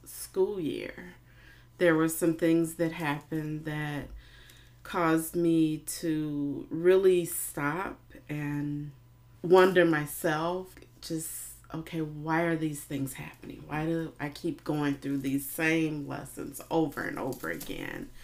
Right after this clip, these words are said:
And just finally being open to getting better, healing from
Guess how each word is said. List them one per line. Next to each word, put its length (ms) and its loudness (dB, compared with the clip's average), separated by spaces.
And 260 4
just 240 -4
finally 440 6
being 380 -2
open 500 -8
to 440 -4
getting 680 4
better, 540 -2
healing 640 0
from 420 -12